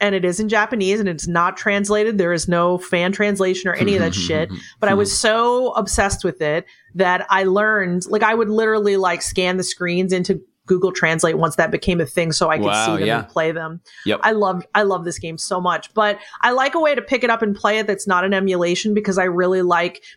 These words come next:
Speaker 1: it's extremely based on, uh, what do you call it? Tempo and timing, and the timing is extremely
Speaker 2: Yeah, yeah,
Speaker 1: specific.
Speaker 2: yeah, yeah,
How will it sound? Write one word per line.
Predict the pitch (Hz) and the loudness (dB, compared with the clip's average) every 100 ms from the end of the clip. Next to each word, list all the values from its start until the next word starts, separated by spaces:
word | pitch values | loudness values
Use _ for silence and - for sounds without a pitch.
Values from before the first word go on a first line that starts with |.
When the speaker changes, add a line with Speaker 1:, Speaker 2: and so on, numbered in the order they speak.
| _ | _
Speaker 1:
it's | 233 214 | -2 -2
extremely | 226 - - - 208 190 214 240 247 254 | -2 -2 -2 -2 -2 2 2 2 2 0
based | 202 190 185 190 190 - | 0 2 2 0 -4 -2
on, | 175 170 170 170 170 165 _ _ _ _ _ _ _ _ _ - | 2 2 2 0 -2 -4 _ _ _ _ _ _ _ _ _ -2
uh, | 175 160 151 147 143 | 0 2 2 2 0
what | 170 | 0
do | |
you | 160 | -2
call | - 160 143 | 0 0 2
it? | 143 - - - - - _ | -2 -10 -20 -20 -20 -20 _
Tempo | - - 233 247 240 233 | 2 2 2 2 2 0
and | 170 | -2
timing, | - 185 196 220 | 0 2 2 2
and | 214 | 2
the | 180 | 0
timing | - 196 208 214 | 0 2 2 0
is | 185 | -2
extremely | - - - - 170 170 127 233 190 - | -4 -4 -4 -6 -8 -2 2 2 2 2
Speaker 2:
Yeah, | 87 85 | 0 0
yeah, | |
Speaker 1:
specific. | 82 60 214 - 349 | -2 0 0 0 -2
Speaker 2:
yeah, | 92 60 - | -2 -6 -4
yeah, | 92 | -4